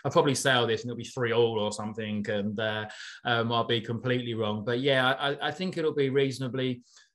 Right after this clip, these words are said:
a low scoring affair. A lot of sides seem to have, have come to Roots Hall and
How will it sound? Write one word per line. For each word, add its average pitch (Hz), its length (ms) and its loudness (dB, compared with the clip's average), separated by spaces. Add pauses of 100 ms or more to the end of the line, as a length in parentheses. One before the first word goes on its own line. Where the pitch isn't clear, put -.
(240)
a 123 40 -2
low 123 180 2
scoring 123 360 -2
affair. 127 380 0
A - 20 2
lot 156 160 2
of 147 80 -6
sides 135 400 0
seem 131 280 -2
to 123 160 -8
have, 120 240 -2
have 123 140 -6
come 127 220 -4
to 123 100 -8
Roots 123 280 -2
Hall 117 400 -4
and 110 200 -4